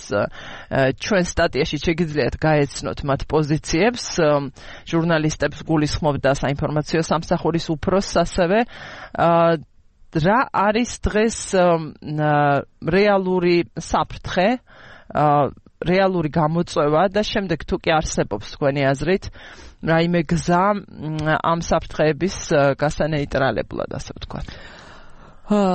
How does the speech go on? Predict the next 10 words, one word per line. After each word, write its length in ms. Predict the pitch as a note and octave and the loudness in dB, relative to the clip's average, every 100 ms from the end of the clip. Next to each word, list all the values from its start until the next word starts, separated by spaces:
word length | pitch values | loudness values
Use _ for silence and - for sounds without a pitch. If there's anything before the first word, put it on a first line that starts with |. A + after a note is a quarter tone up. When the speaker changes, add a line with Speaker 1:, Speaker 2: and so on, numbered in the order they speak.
| E3+ E3+ E3 - C2 C#2+ B1 | 2 0 0 -2 0 0 -2
Speaker 2:
იცით, 360 | - - B3+ - | -2 0 0 0
ა, 180 | G#3 F#3 | 2 0
მ, 800 | E3+ - D#3+ E3 D#3 D3+ D3 C3+ - - - - - - - _ - _ - | -2 -10 -8 -6 -6 -6 -6 -8 -10 -16 -18 -20 -20 -20 -20 _ -20 _ -2
რამდენიმე 1000 | - F3+ G#3+ G#3+ A3 G#3 G3 F#3 F3+ F3+ | 2 4 2 2 2 2 0 0 2 2
საფრთხეზე, 840 | - D#3+ - - D#3+ C#3+ E3 F#3 G#3+ | 2 0 -2 -2 0 0 2 2 2
ა, 200 | - D#3 D3+ C#3+ C#3+ | 0 0 0 0 0
საუბრობს, 920 | C#3 - D#3 C#3+ C#3+ C#3+ D#3 D#3 - - | 0 0 2 0 0 2 2 2 -2 -2
მ, 480 | - C#3+ C3+ C3+ C3+ - | -2 -4 -4 -6 -8 -2
თავად, 640 | D#3+ D3+ C#3 C3+ - - - - - - | 0 2 4 2 0 -6 -8 -14 -14 -10
ა, 180 | - | -2